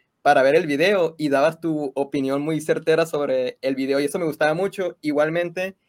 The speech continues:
comentas en LinkedIn que, que eres muy activo, y sí te he visto comentando en varios videos últimamente, publicando también muchas cosas. Yo creo que desde la posición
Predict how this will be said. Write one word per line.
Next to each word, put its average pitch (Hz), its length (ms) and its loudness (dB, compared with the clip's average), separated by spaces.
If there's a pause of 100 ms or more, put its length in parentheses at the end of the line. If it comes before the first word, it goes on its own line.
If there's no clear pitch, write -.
(200)
comentas 139 440 0
en 160 60 -2
LinkedIn 143 520 -4
que, 143 300 -2
que - 80 -4
eres 147 160 -4
muy 156 80 -2
activo, 165 320 0
y 151 120 2
sí 165 420 -4
te 170 100 2
he 160 40 2
visto 165 460 0
comentando 143 640 0
en 131 340 -2 (360)
varios 139 240 2
videos 165 280 4
últimamente, 165 600 0
publicando 147 640 -2
también 156 420 0
muchas 170 280 -6
cosas. 175 220 -4
Yo 165 140 0
creo 175 160 0
que 165 120 0
desde 131 580 0
la 135 180 0
posición 143 640 -4